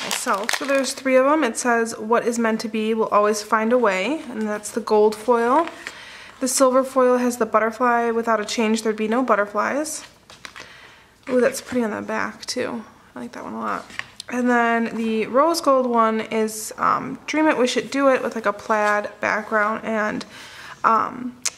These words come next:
rose gold foiling. And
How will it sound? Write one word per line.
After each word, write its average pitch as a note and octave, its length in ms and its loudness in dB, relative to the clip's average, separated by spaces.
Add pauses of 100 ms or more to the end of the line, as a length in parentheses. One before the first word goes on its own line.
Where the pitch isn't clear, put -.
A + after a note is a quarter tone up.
(880)
rose A3+ 300 4
gold G#3+ 200 2
foiling. C3 520 -2 (840)
And C4 280 2